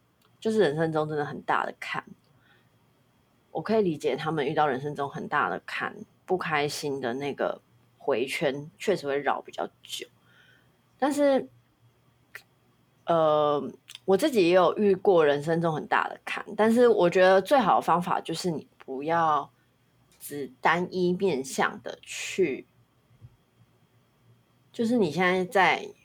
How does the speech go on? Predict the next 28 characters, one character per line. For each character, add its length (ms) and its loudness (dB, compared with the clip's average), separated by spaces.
往 200 -6
下 180 -2
沉 340 -10
嘛， 300 -10
那 180 0
你 240 -4
不 140 -2
是 160 2
单 260 2
一 100 2
面 200 2
向 160 -2
的 80 -2
抓 200 0
着 120 -4
一 80 -2
根 180 -4
绳 320 -10
子， 180 -16
然 80 -6
后 80 -4
把 120 -10
那 120 -8
根 80 -8
绳 160 -6
子 120 -6
勒 200 -8
死， 360 -14